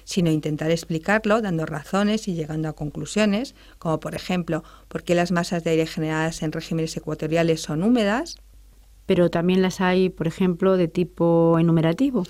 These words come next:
Speaker 1: Sí, son las más simples. Únicamente debemos hacer un listado de los hechos, fenómenos que nos preguntan. No hace falta rellenar el medio folio, o sea, decir, si la pregunta es de tipo enumerativo, diga tales factores, se citan los factores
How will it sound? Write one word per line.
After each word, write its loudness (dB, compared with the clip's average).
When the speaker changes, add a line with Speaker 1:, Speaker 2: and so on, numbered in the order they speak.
Speaker 1:
Sí, 0
son 2
las 0
más 0
simples. -2
Únicamente -4
debemos -4
hacer -6
un -2
listado 0
de 4
los 0
hechos, -2
fenómenos -2
que -4
nos -4
preguntan. -4
No -6
hace -6
falta 0
rellenar -2
el -2
medio -4
folio, 0
o -4
sea, -8
decir, -10
si -10
la -6
pregunta -6
es -4
de -4
tipo -8
enumerativo, -2
diga -4
tales -4
factores, -6
se -8
citan -6
los -2
factores -2